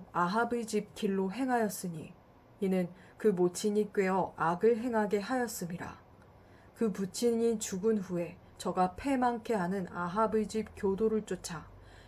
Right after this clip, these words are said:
여호와 보시기에 아합의 집같이 악을 행하였더라. 아하시야가 아합의 집 교도를 쫓고 이스라엘 왕 아합의 아들 요람과 함께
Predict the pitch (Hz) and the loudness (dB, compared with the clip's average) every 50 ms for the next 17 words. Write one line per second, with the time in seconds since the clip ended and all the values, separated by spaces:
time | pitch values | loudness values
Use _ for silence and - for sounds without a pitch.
0 | - - 196 180 185 185 190 185 185 185 185 175 - - 180 - 175 175 185 185 | -2 2 4 6 6 6 6 4 4 2 2 0 0 -2 -4 -2 0 0 0 0
1 | 175 175 175 - - 147 165 175 190 415 427 - 226 220 208 - - 185 - - | 0 -2 -6 -6 -4 -2 -2 0 2 0 2 4 4 2 2 0 -4 -8 -4 -4
2 | 180 175 175 - - - 165 165 - - - - - - 165 175 185 185 202 214 | -4 -4 -2 -4 -6 -6 -6 -6 -8 -14 -20 -16 -4 2 4 4 4 6 6 6
3 | 220 208 214 254 262 254 247 226 202 180 - - 135 - - - - - - - | 6 4 2 0 0 2 2 2 2 0 -2 -6 -10 -10 -10 -10 -12 -16 -18 -20
4 | - - - - - - - - - - - - - - - - 185 196 202 208 | -20 -20 -20 -20 -20 -20 -20 -20 -20 -20 -20 -20 -20 -16 -2 2 4 4 6 6
5 | 208 208 208 - 196 180 175 175 190 180 165 - - 170 170 190 214 220 220 214 | 4 2 2 2 2 2 2 4 4 4 2 2 0 -2 -2 2 2 2 2 4
6 | 226 220 208 - 214 214 214 - - 208 180 175 202 196 190 196 185 - 165 - | 2 0 0 0 -2 -6 -6 -6 -4 -4 -2 0 0 0 0 0 -2 -6 -8 -10
7 | - - - 160 160 - - - - - - - - 190 185 180 - 196 196 190 | -10 -10 -10 -10 -10 -12 -18 -20 -20 -20 -20 -10 -6 -4 -4 -2 0 2 2 2
8 | 190 196 185 185 185 185 185 - - 160 165 170 185 190 180 190 190 190 180 180 | 2 2 2 2 2 2 0 0 -2 -2 -2 0 0 0 0 2 0 0 0 0
9 | 175 - 185 190 180 160 175 165 170 180 190 190 202 190 196 185 190 185 160 - | 0 0 0 0 0 -2 -4 -4 -2 0 0 0 0 0 -2 -2 -2 -4 -6 -6
10 | - 202 190 180 175 - | -4 -2 -2 -2 -4 -6